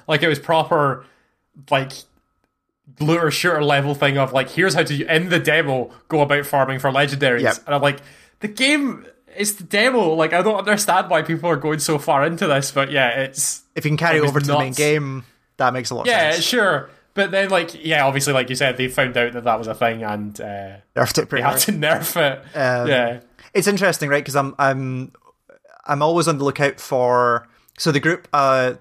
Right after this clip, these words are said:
Speaker 2: the group I play with, um, the four of us who, luckily there's four of us that we can do a lot of the co-op stuff that I don't normally get to play.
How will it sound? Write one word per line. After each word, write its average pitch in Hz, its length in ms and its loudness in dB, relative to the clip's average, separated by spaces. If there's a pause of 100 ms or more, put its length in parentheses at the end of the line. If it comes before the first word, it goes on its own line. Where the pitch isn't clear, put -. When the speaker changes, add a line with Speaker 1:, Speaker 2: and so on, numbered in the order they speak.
(140)
Speaker 2:
the 131 260 -6
group 151 180 0
I 143 60 0
play 131 220 -2
with, 135 440 -2
um, 120 640 -4 (120)
the - 100 -6
four 131 240 2
of 123 80 -2
us 131 280 0
who, 127 180 -2 (1160)
luckily 143 380 0
there's 123 140 -4
four 143 240 2
of 123 80 0
us 127 140 -2
that 113 60 -6
we 120 60 -8
can 120 100 -8
do 123 100 2
a - 20 2
lot 120 120 4
of - 60 -2
the 123 60 -6
co-op 123 300 2
stuff - 260 0
that 123 100 -2
I 120 40 -2
don't 120 220 -6
normally 123 260 -2
get 110 100 -4
to - 60 -14
play. 147 300 0